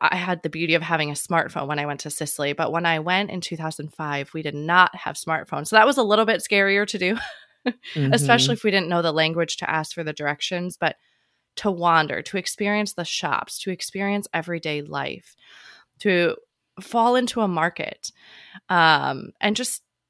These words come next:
Speaker 1: see how people live their life. And that's what I really enjoy about traveling, which, again,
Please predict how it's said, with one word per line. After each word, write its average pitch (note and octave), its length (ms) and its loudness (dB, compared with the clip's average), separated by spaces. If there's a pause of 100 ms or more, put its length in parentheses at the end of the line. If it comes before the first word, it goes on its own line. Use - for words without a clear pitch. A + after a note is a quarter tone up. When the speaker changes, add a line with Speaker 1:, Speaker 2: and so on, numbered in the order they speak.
(200)
Speaker 1:
see - 240 -4
how C4+ 260 -6
people F3 400 -8
live C#3+ 380 -6
their D3+ 180 -2
life. C#3 280 -2
And F#3+ 120 0
that's G3+ 180 6
what A3+ 100 2
I F#3 80 4
really D#3 360 -4
enjoy C#3+ 560 -6
about A3+ 280 -4
traveling, A3+ 440 -4
which, E3 240 -4 (440)
again, E3 440 0